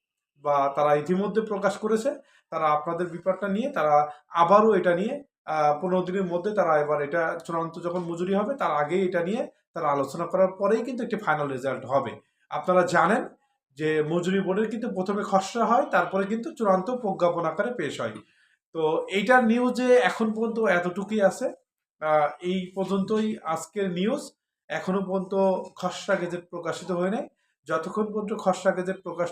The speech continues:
না হচ্ছে, ততক্ষণ পর্যন্ত গ্রেড ওয়ান, গ্রেড টু, গ্রেড থ্রি, এইভাবে দশ পর্যন্ত যে দশটি গ্রেড আছে, এই দশটি গ্রেড কিন্তু আমি কখনোই আপনাদের সামনে প্রকাশ করতে পারবো না,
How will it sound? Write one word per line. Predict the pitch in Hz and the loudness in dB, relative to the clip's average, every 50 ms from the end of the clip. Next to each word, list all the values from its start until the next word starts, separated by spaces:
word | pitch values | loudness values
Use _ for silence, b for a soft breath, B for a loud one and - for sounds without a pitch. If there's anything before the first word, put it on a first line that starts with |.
| - | -4
না | 156 151 151 | -4 -2 -2
হচ্ছে, | 156 156 - - 262 285 - B B B B B B | -2 -4 -4 -6 -6 -6 -6 B B B B B B
ততক্ষণ | - 190 190 214 196 185 214 220 208 196 | 0 0 0 0 0 0 0 0 0 0
পর্যন্ত | 214 202 190 202 | -4 -4 -4 -4
গ্রেড | 156 135 151 170 180 165 | -6 -4 0 0 0 0
ওয়ান, | 156 160 170 175 185 - | 0 2 4 4 4 4
গ্রেড | - 143 156 170 175 170 - - | 0 -4 -4 -4 -4 -6 -6 -6
টু, | 185 180 | -6 -6
গ্রেড | 156 143 139 151 165 165 - | -6 -6 -6 -6 -6 -6 -6
থ্রি, | - 175 165 185 196 | -8 -6 -4 0 0
এইভাবে | 175 - 151 170 190 175 | 0 -2 -2 -4 -4 -4
দশ | 143 165 170 175 - | -2 -2 -2 -2 -2
পর্যন্ত | - 233 220 214 220 185 | -6 -8 -8 -6 -4 -4
যে | 185 | -4
দশটি | 170 - 160 156 - - 170 | -4 -2 -4 -4 -4 -8 -12
গ্রেড | 147 143 151 147 175 | -6 -6 -4 -2 -2
আছে, | 175 175 240 285 285 b b b b b b | -2 -2 -2 -6 -6 b b b b b b
এই | 202 202 147 | -10 -8 -2
দশটি | 156 156 151 156 - - 170 | 0 0 0 0 -2 -10 -12
গ্রেড | 143 147 165 180 175 - - | -8 -4 -4 -6 -6 -6 -12
কিন্তু | - 202 190 190 190 | -12 -10 -4 0 0
আমি | 180 175 175 175 | 0 0 -2 -4
কখনোই | 180 160 - - 170 180 170 | -4 -6 -4 -4 -4 -4 -4
আপনাদের | 165 165 165 160 151 | -4 -6 -8 -10 -10
সামনে | - - 151 147 147 | -10 -10 -10 -10 -10
প্রকাশ | 147 - 160 156 170 165 | -10 -10 -8 -8 -6 -8
করতে | - - 165 156 180 175 | -6 -8 -8 -6 -2 0
পারবো | 185 180 180 202 | 0 0 0 0
না, | 233 254 277 | -2 -2 -4